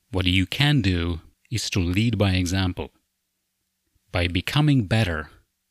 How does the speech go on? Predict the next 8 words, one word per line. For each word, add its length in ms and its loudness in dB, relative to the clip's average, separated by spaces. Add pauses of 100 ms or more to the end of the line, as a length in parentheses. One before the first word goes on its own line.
(200)
at 300 -6 (240)
realizing 840 0
your 300 -2
own 280 0
biases 760 -6
in 240 -6
different 360 0
situations, 840 -4